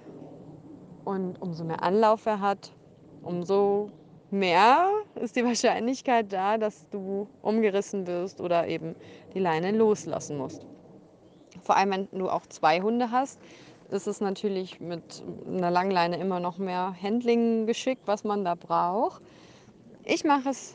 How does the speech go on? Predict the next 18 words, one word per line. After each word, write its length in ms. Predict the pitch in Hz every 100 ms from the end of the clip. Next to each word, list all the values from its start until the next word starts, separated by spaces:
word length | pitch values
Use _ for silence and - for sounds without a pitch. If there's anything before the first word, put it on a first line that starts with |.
| -
mit 220 | 220 208
Ida 760 | - 226 233 247 240 240 247 240 -
immer 260 | 208 196 185
so, 560 | 160 165 180 220 302 415 - - -
dass 240 | - 185 -
ich 240 | 196 -
eben 240 | 190 180 185
auch 200 | 170 170
auf 140 | 165
die 140 | 175
Situation 560 | 170 165 160 - 269 330
achte. 720 | 269 240 - - 214 202 208 214 - -
Man 100 | 170
kann 300 | 165 226 294
auch 560 | - 214 214 220 214 -
eine 300 | - 165 160
Flexileine 800 | 170 240 247 - 220 196 180 170
nehmen. 640 | 160 185 262 330 320 320